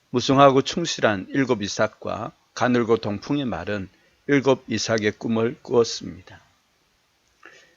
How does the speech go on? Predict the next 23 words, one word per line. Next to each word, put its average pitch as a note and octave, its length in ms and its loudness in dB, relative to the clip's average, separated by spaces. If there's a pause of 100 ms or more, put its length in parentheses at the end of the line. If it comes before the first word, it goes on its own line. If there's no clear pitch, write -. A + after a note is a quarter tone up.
(380)
꿈에서 D#3+ 340 8
깨어난 C#3+ 440 6
후 A2 280 0
바로 G#2+ 260 0
왕이 A#2+ 440 2 (160)
어떤 C3+ 340 -2
반응을 A#2 380 2
보였는지 G2+ 840 -2 (220)
팔 C#3 200 -2
절 C#3+ 200 2
말씀을 A#2 480 0
보겠습니다. G2 800 -6 (920)
아침에 C3+ 380 6
그의 D3 240 10
마음이 A#2 400 2
번민하여 A2 760 -6 (120)
사람을 A2+ 500 0
보내어 G2+ 360 -4 (380)
애굽의 A2+ 300 0
점술가와 A#2 880 -2
현인들을 C3 580 0
모두 G2 260 -2
불러 G#2+ 460 -4